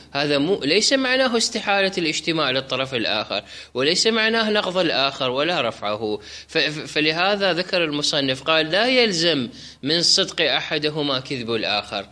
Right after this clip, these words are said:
الصدق والكذب مر علينا، الصدق بمعنى الثبوت، والكذب بمعنى النقض والرفع.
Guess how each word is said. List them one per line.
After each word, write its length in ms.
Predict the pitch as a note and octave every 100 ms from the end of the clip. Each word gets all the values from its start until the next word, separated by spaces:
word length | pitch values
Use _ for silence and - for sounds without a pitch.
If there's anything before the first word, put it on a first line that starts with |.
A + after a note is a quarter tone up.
| - _ _ - -
الصدق 440 | C3 - G3 G#3 G3
والكذب 480 | F#3+ F#3 F#3+ F#3+ G3
مر 140 | G#3+
علينا، 480 | C3 B2 A#2 A2+ A#2
الصدق 560 | - - A3+ A#3+ A#3
بمعنى 320 | C#3+ C#3 C#3+ E3
الثبوت، 640 | E3 F#3+ F#3+ A3+ B2 - - - _
والكذب 640 | C3 C#3+ G#3+ G3+ F3 D#3 B2+
بمعنى 320 | C3+ C#3+ D3
النقض 340 | D3 E3+ G3+
والرفع. 600 | F#3 F#3+ G3+ A3+ D#3+ A2+